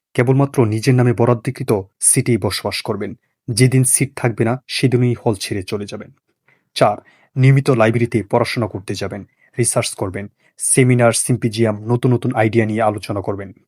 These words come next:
ইন্টেলেকচুয়াল সুপারিয়রিটি অর্জন করবেন, চেষ্টা করবেন।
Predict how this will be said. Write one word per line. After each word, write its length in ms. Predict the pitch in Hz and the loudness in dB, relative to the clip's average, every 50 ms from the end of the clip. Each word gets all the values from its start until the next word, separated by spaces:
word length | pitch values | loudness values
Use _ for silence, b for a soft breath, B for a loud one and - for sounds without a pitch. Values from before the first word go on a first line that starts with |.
| _ _ _ - | _ _ _ 0
ইন্টেলেকচুয়াল 680 | 143 131 127 151 135 131 120 - - - 143 117 110 | 0 2 4 4 4 4 2 0 0 0 0 0 0
সুপারিয়রিটি 840 | - - - 135 - 131 123 120 117 117 113 107 - - 113 101 95 B B B B B B | -2 -6 -6 -2 0 0 2 2 2 0 -2 -2 -2 -4 -6 -6 -6 B B B B B B
অর্জন 320 | 135 123 117 - 120 110 | 0 2 2 0 -2 -2
করবেন, 320 | 107 - 107 98 104 104 104 _ _ _ - | -2 -2 -4 -4 -4 -8 -10 _ _ _ -4
চেষ্টা 340 | - 139 131 - - - 120 | -4 -2 -2 -2 -4 -6 -6
করবেন। 340 | - 110 104 104 87 - | -6 -6 -10 -12 -16 -20